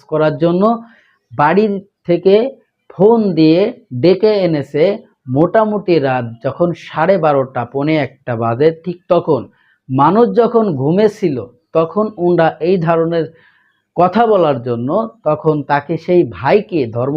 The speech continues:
ভাইকে উনি ডেকে আনলো বাড়ির থেকে। আনার পরেই পাশের বাড়ির কিছু যুবক ছেলেপেলে রাস্তায় বসেছিল, তারা একটু সন্দেহমূলক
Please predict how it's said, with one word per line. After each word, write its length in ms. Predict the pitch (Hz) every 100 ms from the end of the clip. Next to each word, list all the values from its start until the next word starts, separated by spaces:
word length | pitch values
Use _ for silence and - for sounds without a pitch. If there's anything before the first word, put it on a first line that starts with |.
| 147
ভাইকে 400 | 131 143 - 233 254 - _ _ _ _
উনি 200 | 170 170 147 117
ডেকে 300 | 135 135 214
আনলো 260 | 175 143 123 113
বাড়ির 280 | 123 123 117
থেকে। 240 | - 107 95 - _ 123
আনার 280 | 147 190 208 226
পরেই 340 | 208 180 208 233 - _ -
পাশের 380 | 156 170 233 226
বাড়ির 300 | 196 180 170
কিছু 240 | 156 156 156 131
যুবক 300 | 135 180 208 -
ছেলেপেলে 520 | - 151 139 131 127 160
রাস্তায় 500 | 147 123 - 214 208
বসেছিল, 520 | 165 156 151 143 147 175 180
তারা 200 | 147 143 139
একটু 180 | 135 135 -
সন্দেহমূলক 800 | 170 202 202 190 170 151 135